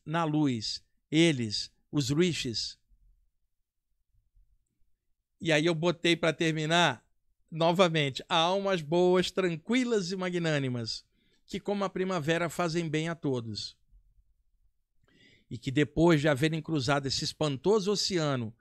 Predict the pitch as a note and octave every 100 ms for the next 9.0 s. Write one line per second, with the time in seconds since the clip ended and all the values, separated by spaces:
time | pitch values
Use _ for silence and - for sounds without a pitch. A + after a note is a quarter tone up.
0 | _ _ D#3 D#3+ D#3+ - D3+ C3+ B2 A#2+
1 | A#2 C3 E3+ C3+ - - _ _ _ -
2 | G#3 G#3+ A#3+ B3+ A3 G#3+ A3 F#3 G#3+ G#3+
3 | F3+ F#3 F#3 D#3 G3+ F#3 D#3+ D#3+ A#2 -
4 | _ _ _ - A3+ F#3+ A3 - - G#3
5 | F#3+ A3+ A3+ D3 G3+ - F3+ - F3+ D#3+
6 | D3 C#3+ A2 - _ _ F3+ D#3 - E3+
7 | F3 - - E3+ F#3+ E3 F3+ F3 F3 F3
8 | E3 D#3+ D#3 D#3 E3 D#3+ C#3+ D3 C#3+ D#3